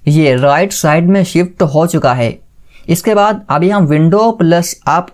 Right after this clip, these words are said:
एरो को प्रेस करके इसको मैक्सिमाइज कर देते हैं। दोस्तों, आज मैं जितना बता रहा हूँ, उसको आप ट्राई ज़रूर करना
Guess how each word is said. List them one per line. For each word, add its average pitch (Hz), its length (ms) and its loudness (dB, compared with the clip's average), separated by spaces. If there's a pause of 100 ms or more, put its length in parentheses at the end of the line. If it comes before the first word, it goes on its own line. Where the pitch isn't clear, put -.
एरो 147 260 2
को 190 240 2
प्रेस 185 280 0
करके 123 380 -2 (460)
इसको 143 340 0
मैक्सिमाइज 147 720 0
कर 147 240 0
देते 123 260 0
हैं। 120 320 -2 (920)
दोस्तों, 180 440 0
आज 165 280 0
मैं 196 140 2
जितना 180 300 2
बता 175 300 2
रहा 135 180 0
हूँ, 117 260 -2 (220)
उसको 139 280 0
आप 185 300 -2
ट्राई 156 280 2
ज़रूर 160 280 2
करना 127 380 0